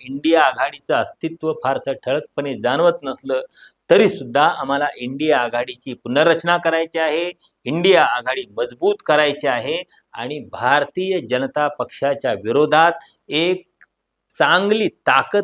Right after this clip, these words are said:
उभी करायची आहे आणि त्यासाठी आम्हाला लोकांच्यात जाऊन काम करावं लागेल, अशी भूमिका शरद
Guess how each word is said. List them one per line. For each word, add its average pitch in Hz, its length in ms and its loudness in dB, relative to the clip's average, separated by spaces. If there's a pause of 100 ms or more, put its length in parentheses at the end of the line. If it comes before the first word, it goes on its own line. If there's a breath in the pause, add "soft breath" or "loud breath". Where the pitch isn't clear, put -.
उभी 139 260 -8
करायची 117 460 -4
आहे 113 320 -4 (240 soft breath)
आणि 135 340 -4
त्यासाठी 156 680 0
आम्हाला 117 440 -6
लोकांच्यात 127 760 -2 (160)
जाऊन 127 280 0 (140)
काम 131 320 0
करावं 107 460 -2
लागेल, 104 420 -8
अशी 135 300 -12
भूमिका 113 600 -2
शरद 107 260 -6